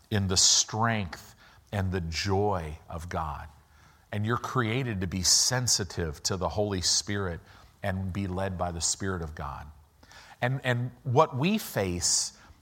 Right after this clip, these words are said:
in our time in the church, we face distractions. You know, we have cell phones. We, I mean, we could take, we could take our office and our whole work everywhere.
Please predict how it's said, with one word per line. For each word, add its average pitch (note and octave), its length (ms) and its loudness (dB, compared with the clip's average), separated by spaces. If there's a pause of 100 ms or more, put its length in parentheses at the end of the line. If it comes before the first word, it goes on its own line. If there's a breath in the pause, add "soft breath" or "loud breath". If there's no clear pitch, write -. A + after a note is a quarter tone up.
(100)
in A2+ 280 0
our C#3+ 360 4
time D2+ 560 -2 (260)
in G#2 160 2
the F#2 80 0
church, - 640 -2 (720 soft breath)
we G#2+ 160 0
face C3 540 -2
distractions. - 1500 -2 (1160)
You A2+ 120 0
know, G#2+ 120 4
we A#2 180 2
have F#2+ 180 0
cell B2 380 4
phones. G#2 640 0 (400 loud breath)
We, B2+ 240 2
I G#2+ 100 6
mean, A2 140 4
we C3 120 2
could A2+ 220 -2
take, G#2+ 420 0 (340 loud breath)
we B2+ 200 4
could C#3+ 220 0
take B2+ 260 0
our G2+ 240 6
office B2 520 6
and A2 120 0
our F#2+ 180 6
whole C3+ 320 2
work A2+ 420 4 (340)
everywhere. G2 720 0